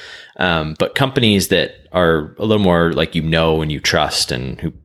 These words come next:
do that, I try to get that from the beginning. But ultimately, I'm trying to build trust. Like, I'm trying to show them that I'm gonna do what I can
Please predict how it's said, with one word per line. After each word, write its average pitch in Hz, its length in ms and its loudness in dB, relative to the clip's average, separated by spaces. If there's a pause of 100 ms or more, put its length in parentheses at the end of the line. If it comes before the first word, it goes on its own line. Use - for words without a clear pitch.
(140)
do 85 160 2
that, 95 220 2
I 85 80 2
try - 180 0
to 82 60 0
get 76 180 -2
that 71 220 0
from 85 100 0
the 76 80 -2
beginning. 78 580 -2
But 87 220 0
ultimately, 101 580 2
I'm 90 140 2
trying 87 220 0
to 71 60 -6
build 69 360 -2
trust. - 540 -2 (100)
Like, 71 320 -4
I'm 85 160 -4
trying 85 200 -2
to 80 60 -2
show 82 280 2
them 82 320 2
that 73 260 0 (880)
I'm 85 200 2
gonna 80 180 2
do 82 260 2
what 80 160 2
I 78 140 0
can 80 520 -4